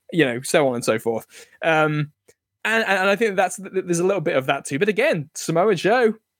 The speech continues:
welcomed with open arms. Yeah, th-, you could, you could run down the hit list. Adam Cole, Bryan Danielson. There's so many guys who've come here and, and have done absolutely perfectly well. I don't think there's a natural resentment. I think there is a, there's a resentment when people who don't know how to play their role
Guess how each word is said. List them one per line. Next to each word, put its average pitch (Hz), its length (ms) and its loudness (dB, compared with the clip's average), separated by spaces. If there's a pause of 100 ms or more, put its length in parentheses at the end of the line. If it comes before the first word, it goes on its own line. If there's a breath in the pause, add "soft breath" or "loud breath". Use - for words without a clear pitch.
welcomed 170 320 2
with 156 140 2
open 180 240 2
arms. 202 340 4
Yeah, 185 80 6
th-, 196 180 2
you 208 80 0
could, 226 160 2
you 202 80 0
could 208 160 2
run 214 140 2
down 208 160 2
the 175 60 -2
hit 208 160 2
list. 160 220 -4
Adam 175 220 2
Cole, 208 300 4
Bryan 170 240 2
Danielson. 180 380 -2 (180 soft breath)
There's 160 160 0
so 202 140 2
many 214 140 2
guys 214 200 2
who've 180 160 -6
come 196 180 2
here 165 300 2
and, 165 180 0
and 165 160 2
have 156 160 0
done 160 300 -2
absolutely 160 520 -2
perfectly 147 340 0
well. 139 240 2
I 135 80 4
don't 190 160 4
think 220 120 -2
there's 185 120 -2
a 151 40 0
natural 165 440 -2
resentment. 185 560 0 (280 loud breath)
I - 60 -4
think 175 160 -2
there 165 80 4
is 151 160 4
a, 175 180 2
there's 143 140 0
a 143 80 2
resentment 143 480 0
when 131 100 -12
people 139 300 0
who 127 320 2 (680)
don't 170 240 0
know 151 140 2
how 147 180 0
to - 140 -10
play 143 260 2
their 123 220 -2
role 127 520 -2